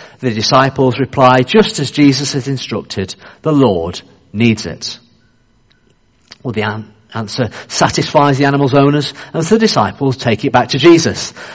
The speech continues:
They then throw their cloaks on the colt and put Jesus on it. Jesus' disciples are effectively enthroning Jesus, their Lord, by placing him on a donkey. It's not exactly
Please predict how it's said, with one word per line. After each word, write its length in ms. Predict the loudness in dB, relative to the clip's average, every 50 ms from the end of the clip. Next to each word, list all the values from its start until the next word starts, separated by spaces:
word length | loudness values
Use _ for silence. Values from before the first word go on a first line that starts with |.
| -10 -6
They 140 | -4 -2
then 220 | 0 0 0 -2 -2
throw 240 | -4 -2 0 2 2
their 140 | 2 0
cloaks 520 | -2 -4 -4 2 4 6 6 6 4 2 0
on 120 | 0 0
the 60 | 0
colt 400 | -2 0 0 2 2 2 0 -4 -12 -20 -20 -14 -8
and 300 | -4 -2 -2 -4 -4 -6
put 440 | -2 2 2 2 2 0 -8 -12 -12 -14 -20 _ -6
Jesus 420 | 0 2 2 2 2 0 0 2
on 160 | 2 2 2
it. 420 | 2 0 -4 -6 -10 -12 -12 -12 -16 _ _ _ _ _ _ _ _ _ _ _ _ _ _ _ -2
Jesus' 500 | 2 4 4 4 4 2 0 0 0 0
disciples 680 | -2 -4 -2 0 0 0 0 0 -2 -2 -4 -4 -6 -8 -16 -18 -6 0
are 180 | 2 4 4 4
effectively 880 | 2 -2 -6 -4 -4 -4 -4 -4 -6 -2 -2 -2 -2 0 -2 -2 -2 -2
enthroning 720 | -2 -4 -6 -6 -2 4 4 6 6 6 6 4 4 2
Jesus, 480 | 0 -2 -2 -2 -2 -4 -8 -10 -8 -4
their 280 | 0 2 2 4 2
Lord, 340 | 2 2 0 0 -2 -4 -6 -8 -14 -18 -8 -4
by 180 | 0 0 0
placing 500 | 0 0 0 2 2 2 0 -2 -6 -6
him 320 | -6 -4 -4 -4 -6 -8 -12 -12 -6
on 140 | -4 -2 -2
a 80 | 0 0
donkey. 640 | 2 4 4 2 2 -2 -4 -6 -6 -6 -8 -16 _ _ _ _ _ _ _ _ _ _ _ _
It's 140 | -8 -2
not 140 | 0 4 4
exactly 520 | 4 4 2 0 0 0 -2 -2 -2 -2